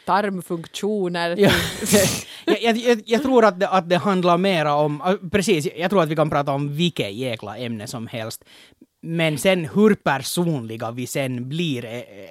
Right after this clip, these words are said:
Speaker 2: är liksom en lite annan sak.
Speaker 1: Ja,
Speaker 2: Att, att vi,
Speaker 1: att
Speaker 2: jag menar, vi pratar också... Jag, jag, jag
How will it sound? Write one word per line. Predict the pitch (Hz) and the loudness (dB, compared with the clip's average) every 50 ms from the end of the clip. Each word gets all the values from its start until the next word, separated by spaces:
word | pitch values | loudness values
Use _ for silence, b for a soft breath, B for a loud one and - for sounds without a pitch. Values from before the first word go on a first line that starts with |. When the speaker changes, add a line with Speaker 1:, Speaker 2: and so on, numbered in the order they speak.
| 98 | -8
Speaker 2:
är | 131 | -6
liksom | 147 135 - - 131 131 | -6 -6 -4 -4 -6 -6
en | 120 | -4
lite | 123 127 - 147 | -4 -4 -6 -4
annan | 131 135 135 120 113 101 98 110 | -2 -2 -2 -2 -4 -8 -12 -10
sak. | - 127 113 220 262 | -6 -4 -2 0 0
Speaker 1:
Ja, | 269 277 277 | 2 2 2
Speaker 2:
Att, | 285 - - B B B B B | 2 0 -4 B B B B B
att | B 170 175 190 | B 2 2 4
vi, | 208 190 208 | 4 2 2
Speaker 1:
att | 165 - - - | -2 -2 -4 -2
Speaker 2:
jag | 190 190 | 2 2
menar, | 202 196 | 4 4
vi | 196 214 | 4 4
pratar | 190 247 220 - 202 | 6 6 6 6 6
också... | 190 196 190 - 185 151 - b b b b b b | 4 4 4 4 0 -2 -2 b b b b b b
Jag, | - 143 - - 139 - - | -8 -8 -8 -12 -18 -18 -16
jag, | 147 131 | -12 -8
jag | 156 160 | -8 -8